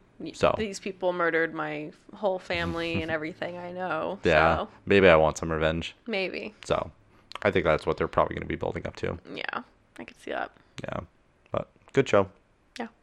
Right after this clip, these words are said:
Speaker 2: We'll finish it out next week.
Speaker 1: Yes.
Speaker 2: Episodes seven and eight.
Speaker 1: Yes. And when does Bojack come back?
Speaker 2: The thirty-first. So it'll come back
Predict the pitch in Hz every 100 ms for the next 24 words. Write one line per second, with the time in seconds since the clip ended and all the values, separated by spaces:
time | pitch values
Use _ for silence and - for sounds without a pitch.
0 | _ - 87 82 - 95 90 95 87 87
1 | 90 92 90 85 - 90 90 - - _
2 | _ _ _ _ _ _ _ - 240 -
3 | - - - - - - 87 82 82 82
4 | 85 - _ _ - - - - - -
5 | 220 233 254 240 202 202 247 233 - 269
6 | 277 285 - _ _ _ - 92 87 -
7 | 98 - 82 - - - 87 76 104 107
8 | - 98 92 90 85 -